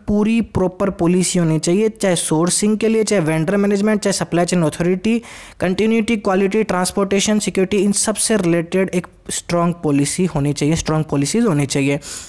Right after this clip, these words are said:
अवेयरनेस तो फैलानी पड़ेगी साइबर वल्नरेबिलिटीज के लिए within the nuclear establishment। अच्छा, सबसे बड़ी बात, ये पॉइंट्स ध्यान से पढ़ना,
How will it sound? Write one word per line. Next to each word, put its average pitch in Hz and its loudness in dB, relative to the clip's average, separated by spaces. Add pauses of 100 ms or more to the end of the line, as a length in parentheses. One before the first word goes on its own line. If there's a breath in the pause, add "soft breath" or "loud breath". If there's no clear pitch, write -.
(240 loud breath)
अवेयरनेस 208 2
तो 175 -2
फैलानी 151 0
पड़ेगी 185 0
साइबर 185 2
वल्नरेबिलिटीज 185 2
के 196 0
लिए 196 2
within 185 2
the 208 0
nuclear 170 2
establishment। 139 -2
अच्छा, - -4 (340 loud breath)
सबसे 170 0
बड़ी 147 0
बात, - -2 (640 loud breath)
ये 180 2
पॉइंट्स 202 0 (1300)
ध्यान 160 0
से 175 0
पढ़ना, 135 -4